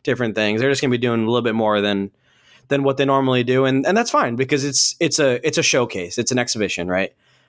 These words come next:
Um, and, you know, I saw some guys on Twitter, some of our, you know, for lack of a better word, some of our nerds on Twitter complaining, "Oh, why are, why is Beef Stew and Precious Achiuwa playing together? That doesn't make sense. How does that lineup even work?"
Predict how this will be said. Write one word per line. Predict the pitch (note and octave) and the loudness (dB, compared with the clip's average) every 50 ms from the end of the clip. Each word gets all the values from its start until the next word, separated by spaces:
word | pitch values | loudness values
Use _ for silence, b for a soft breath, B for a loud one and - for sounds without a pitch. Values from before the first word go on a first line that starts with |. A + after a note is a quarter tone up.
| _ - | _ -2
Um, | A#2 A2 G#2+ G#2 G2 F#2 F#2 - - | 0 2 2 2 2 0 -2 -2 0
and, | C#3 C3+ C3+ B2+ B2 | 0 2 2 2 2
you | C3 C3+ | 2 2
know, | C#3+ C3+ B2+ | 2 2 2
I | A#2+ C3+ C3+ | 2 2 2
saw | C3 - E3 E3 F3 | 2 2 2 2 2
some | E3+ - F#3+ | 2 0 0
guys | E3+ F3 F3 F3+ F3 | 2 2 2 2 2
on | F3+ F3+ E3+ | 2 0 0
Twitter, | - F#3+ F#3 F3 E3+ E3 D#3+ | 0 0 2 2 4 2 2
some | - - C#3+ C#3+ | 2 2 0 0
of | C#3 C3+ | 2 2
our, | C#3+ C#3 C#3 C#3 C#3 C3+ | 2 2 4 2 2 2
you | C3+ C#3 | 2 2
know, | C3 B2+ B2+ B2 A#2+ A#2+ - _ _ _ _ _ _ _ _ - - - - | 2 2 2 2 0 -2 -6 _ _ _ _ _ _ _ _ -20 -16 -12 -8
for | - - C3+ | -2 0 2
lack | C#3 C#3+ D3 C#3+ | 2 2 0 0
of | C#3+ | -2
a | C#3 C3 | -2 0
better | C3+ C#3 C3+ C3+ | 0 0 0 2
word, | C3 B2+ B2+ B2+ B2+ | 2 2 2 2 0
some | - C3+ | 0 0
of | B2 B2+ | 2 2
our | C3+ C3 | 2 2
nerds | B2+ B2 A2+ A2+ A2+ A#2 A#2+ B2+ | 2 2 2 2 0 0 0 -2
on | B2 A#2+ B2 | -2 -2 0
Twitter | B2 A#2+ A2+ G#2+ A2+ A#2+ B2 B2 B2 b b b b | 0 0 0 2 0 0 0 -4 -8 b b b b
complaining, | - D3 B2 C#3+ C3+ C3 C3 B2+ B2 | -4 -4 0 0 0 2 2 0 0
"Oh, | - - G#3+ A3 G#3+ | 0 0 0 0 0
why | G#3 G#3+ G#3+ A3+ A#3+ A#3 | 2 2 2 2 2 2
are, | A3+ G#3+ G3+ F#3+ F3+ F3 F3+ | 2 2 2 2 0 0 -2
why | F#3+ G3 G#3+ A3 | 0 0 0 2
is | G#3 F#3+ E3+ | 0 0 -2
Beef | D#3 F3 A#3+ B3 A#3+ - | -2 0 0 0 0 0
Stew | - - - - A#3+ B3 B3+ A#3 | 0 -2 0 2 2 2 2 2
and | G#3 F3+ E3+ E3 D3+ D3+ | 2 0 0 -2 -4 -4
Precious | - - G#3 G#3+ - - G#3 - - | -2 0 0 2 2 2 0 0 0
Achiuwa | E3 - - A#3+ A#3 A3 G3 E3 - | 0 0 2 4 4 4 4 2 0
playing | - G3+ A3+ A3+ G#3+ | 0 0 2 2 2
together? | G3+ F3+ D#3+ D3 B2+ B2+ C3+ E3 | 2 2 2 2 2 2 2 2
That | G#3+ A#3 | 2 2
doesn't | A#3 G#3 G3 F#3 F3 | 0 0 0 2 0
make | F3 E3+ - | 0 0 0
sense. | - F3+ F#3 F3+ D#3 | -2 0 0 0 0
How | F3 G#3+ | 0 0
does | A3 G#3 F3+ | 0 0 0
that | G3+ G3 E3+ | 0 -2 -2
lineup | F3 F3 F#3+ G3+ G3 F3+ D#3 | 0 0 0 2 2 0 0
even | G3 F3+ F3 F3 | 0 0 0 2
work?" | E3 F#3+ F#3 D3+ C3 - | 2 2 0 0 -2 -4